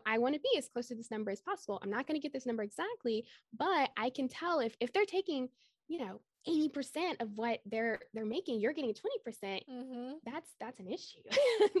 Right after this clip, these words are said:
Speaker 1: That, that's definitely an issue. And so if you can really dig around, like, you can type in, you know, your state, the setting, reimbursement schedule, billing manual, fee schedule,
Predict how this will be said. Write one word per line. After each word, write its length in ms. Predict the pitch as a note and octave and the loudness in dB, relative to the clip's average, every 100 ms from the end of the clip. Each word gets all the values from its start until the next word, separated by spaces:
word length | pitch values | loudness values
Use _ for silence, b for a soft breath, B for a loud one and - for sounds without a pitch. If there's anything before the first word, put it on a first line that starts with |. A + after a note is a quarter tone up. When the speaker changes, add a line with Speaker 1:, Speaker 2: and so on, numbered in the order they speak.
| D4 | 2
Speaker 1:
That, 160 | C4 B3 | 0 2
that's 160 | D#4 | 0
definitely 280 | C#4 C#4+ B3+ | 2 2 2
an 60 | A3+ | 2
issue. 260 | D#4 - - B B | 0 -6 -10 B B
And 140 | - B3+ | -2 2
so 80 | B3+ | 4
if 220 | C4 A#3+ | 2 2
you 140 | B3+ | -2
can 180 | D4 G4+ | 2 2
really 240 | A#3+ A#3+ C4+ | 4 2 2
dig 200 | G#3+ A3+ | 0 0
around, 420 | G3+ F3+ F#3+ A#3+ | 0 0 0 0
like, 180 | G3+ - | -4 -6
you 80 | |
can 140 | A3+ A#3+ | -4 -4
type 240 | - G#3 - | -2 -6 -2
in, 220 | F#3+ G3 b b b | -2 -2 b b b
you 80 | A3 | 2
know, 120 | G3+ | 2
your 180 | F#3+ F3+ | 2 0
state, 640 | F#3 - C#4+ C#4+ C#4 C#4 | -2 -2 2 2 2 0
the 100 | G3+ | -4
setting, 640 | G3+ - B3 B3 B3 A#3+ A#3+ - | -6 0 2 4 4 2 0 -4
reimbursement 580 | G3+ G3 G#3+ A3+ A#3+ - | -4 -2 -4 -6 -8 -6
schedule, 580 | A3 G#3+ G#3 G#3 G3+ - | -6 -2 0 2 0 0
billing 240 | A3 A3 A3+ | 2 4 4
manual, 560 | G3+ G3+ G#3 G3+ G3+ - | 2 2 0 0 -4 -6
fee 120 | A#3 | -10
schedule, 600 | G#3+ - G3+ G3+ G3 G3 | -6 -6 -4 -2 -2 -2